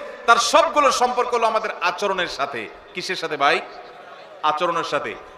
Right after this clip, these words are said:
আজকের এই মাহফিল থেকে আচরণ সুন্দর করবো তো ইনশাআল্লাহ? আচরণ সুন্দর করবো তো ইনশাআল্লাহ?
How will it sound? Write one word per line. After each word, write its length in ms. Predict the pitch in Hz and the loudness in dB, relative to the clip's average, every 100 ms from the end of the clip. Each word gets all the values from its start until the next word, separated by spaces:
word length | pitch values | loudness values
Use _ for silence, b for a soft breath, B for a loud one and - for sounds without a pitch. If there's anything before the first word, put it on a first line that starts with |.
| - | -2
আজকের 340 | 160 180 - 202 | 2 4 4 2
এই 60 | |
মাহফিল 400 | 196 190 190 214 | 6 6 6 2
থেকে 220 | 208 214 | 2 4
আচরণ 420 | 196 190 185 208 208 | 6 6 4 0 0
সুন্দর 340 | 202 202 208 | -4 -2 -2
করবো 360 | 202 208 190 214 | 0 -2 0 0
তো 100 | 214 | 0
ইনশাআল্লাহ? 580 | 208 208 226 226 170 - - - - - - - - - - | 2 4 8 8 6 0 -10 -14 -14 -14 -14 -16 -16 -16 4
আচরণ 320 | 156 - 202 | 4 4 0
সুন্দর 280 | 202 208 214 | 0 0 0
করবো 220 | 214 214 | 2 2
তো 80 | 226 | 2
ইনশাআল্লাহ? 520 | 220 226 226 214 143 | 0 4 6 6 4